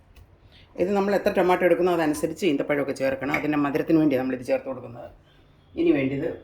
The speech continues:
ഒരു മൂന്നാല് വെളുത്തുള്ളി, ഒരു ചെറിയ കഷ്ണം പട്ട, ഒരു മൂന്ന്, രണ്ട് ഗ്രാമ്പു. കാരണം ഇപ്പം ഞാനിവിടെ കുറച്ച് ടൊമാറ്റോ എടുത്തിട്ടുള്ളൂ, അതുകൊണ്ട് ഒരു രണ്ട് ഗ്രാമ്പു, ഒരു നാ-,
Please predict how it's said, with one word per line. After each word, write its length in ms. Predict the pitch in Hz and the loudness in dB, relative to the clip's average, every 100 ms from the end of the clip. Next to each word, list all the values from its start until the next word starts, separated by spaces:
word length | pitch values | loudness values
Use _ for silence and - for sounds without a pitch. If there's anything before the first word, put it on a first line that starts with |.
| - - - _ - - | -20 -20 -20 _ -16 -6
ഒരു 100 | 151 151 | -4 0
മൂന്നാല് 420 | 143 151 151 180 - - - - _ - - _ _ _ _ - - _ _ - 156 | 0 -2 -4 -8 -12 -20 -20 -20 _ -20 -20 _ _ _ _ -20 -20 _ _ -2 0
വെളുത്തുള്ളി, 440 | 147 131 123 143 - - - _ _ - - - - - - 170 | 0 -2 -4 -6 -8 -18 -20 _ _ -20 -20 -20 -20 -20 -16 -12
ഒരു 80 | 165 160 | -6 -4
ചെറിയ 360 | 151 165 170 | -2 0 0
കഷ്ണം 360 | 147 131 147 135 131 | -2 -4 -4 -4 -6
പട്ട, 240 | - - 143 180 - - - - _ _ _ - - - _ - - _ - - 165 | -8 -6 -6 -6 -12 -20 -20 -20 _ _ _ -20 -20 -20 _ -20 -20 _ -20 -6 -2
ഒരു 140 | 170 175 175 - - | 0 0 -2 -6 0
മൂന്ന്, 400 | 165 170 180 180 - | 6 8 8 6 4
രണ്ട് 240 | 170 185 180 | 4 4 4
ഗ്രാമ്പു. 340 | 139 135 139 180 - | 4 2 0 -2 -4
കാരണം 240 | 170 175 190 165 | 0 2 2 0
ഇപ്പം 160 | 190 185 | 2 4
ഞാനിവിടെ 260 | 185 180 180 | 4 2 0
കുറച്ച് 240 | 175 165 202 | -2 -2 -2
ടൊമാറ്റോ 300 | 160 147 156 151 | 0 2 2 0
എടുത്തിട്ടുള്ളൂ, 360 | - 139 147 | -2 -2 -2
അതുകൊണ്ട് 220 | 147 147 143 | 0 0 0
ഒരു 120 | 139 | 0
രണ്ട് 280 | 139 139 143 | 0 0 0
ഗ്രാമ്പു, 420 | 131 123 123 175 - - - - - - | -2 -4 -4 -4 -6 -12 -18 -20 -12 -4
ഒരു 100 | 170 | 0
നാ-, 300 | 175 143 | 0 0